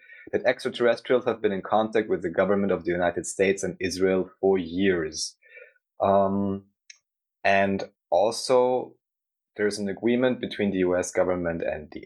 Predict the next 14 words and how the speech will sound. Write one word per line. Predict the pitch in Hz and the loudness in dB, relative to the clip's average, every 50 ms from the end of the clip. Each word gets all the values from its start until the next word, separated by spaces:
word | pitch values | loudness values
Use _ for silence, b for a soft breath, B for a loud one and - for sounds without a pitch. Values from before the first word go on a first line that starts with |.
| - 87 | -2 0
aliens, | 98 107 107 113 110 107 110 107 107 107 | 2 4 4 4 4 4 2 0 -2 -2
so | - 87 | -2 -4
nothing | 85 92 101 107 104 - 113 107 104 101 104 101 | 0 2 2 2 2 2 2 2 2 2 2 2
new, | 104 107 113 120 131 143 143 143 - | 2 2 4 4 2 2 0 -4 0
but | - 104 98 98 - | 0 0 0 2 -2
interesting | 104 101 98 - 104 101 - - 101 98 101 101 95 | -8 -8 -2 -2 -2 -2 0 -2 0 0 0 0 0
that | 85 90 87 87 85 - - - - - - | 0 0 0 0 -2 -6 -14 -18 -18 -8 -2
former | - 92 90 90 92 90 90 87 85 - - - | 0 0 0 2 2 2 2 2 2 0 -2 -6
intelligence | 87 87 82 - 92 90 92 92 87 - 90 87 87 - - - | -12 -12 -4 -2 0 2 2 0 0 0 -2 -2 -2 -4 -6 -4
head | - 92 90 90 85 82 - - _ _ _ _ _ | 0 0 0 0 0 -4 -8 -14 _ _ _ _ _
says | _ - - 98 101 104 101 104 | _ -2 2 2 2 2 2 2
this. | 123 139 147 139 - - - - _ _ _ _ _ _ _ _ | 0 0 0 0 -4 -8 -10 -12 _ _ _ _ _ _ _ _
And | - 101 101 98 - - _ | 0 0 0 0 -2 -6 _
also, | - 76 90 101 104 - - - 123 120 117 120 123 123 123 - | 0 2 2 2 0 -2 0 2 2 2 2 0 -2 -4 -10 -18